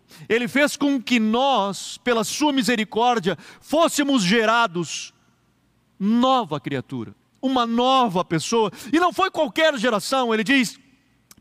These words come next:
"para uma viva esperança pela ressurreição de Jesus Cristo dentre os mortos." Ou seja, Jesus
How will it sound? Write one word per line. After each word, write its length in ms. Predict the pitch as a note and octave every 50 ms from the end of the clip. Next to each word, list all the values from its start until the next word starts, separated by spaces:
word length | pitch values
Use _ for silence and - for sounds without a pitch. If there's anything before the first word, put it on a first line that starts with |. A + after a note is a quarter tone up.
| _
"para 280 | - A#3+ B3+ C4+ C#4 C4+
uma 180 | B3+ A#3 A3 G3
viva 280 | C#3+ A#3 C#4+ C4 C#4
esperança 540 | A#3+ - - A3 G#3 B3 C#4 B3+ - C#4 G3 - - - - - _ _ -
pela 400 | D4 E4 E4+ F4+ F4+ F4 D#4 C4+
ressurreição 880 | G#3+ C#4 C4 - D4 C4 G3+ A#3+ A3 F3+ - - D4 D4 D4 D4 C#4
de 100 | G#3 B3
Jesus 340 | F3+ A3 A3+ F3+ A#3 F3+ -
Cristo 260 | - B3 B3+ - -
dentre 240 | - G#3+ F3+ - G3+
os 80 | F3 D#3+
mortos." 300 | F#3 G#3 G#3 F#3+ - G#3
Ou 80 | G3+
seja, 280 | - - B3 G#3+ A3+ - - - - A3 -
Jesus 800 | C#3+ D3 B3 A#3 E3 C#3 - C#4+ D4+ D#4 C4+ - - - -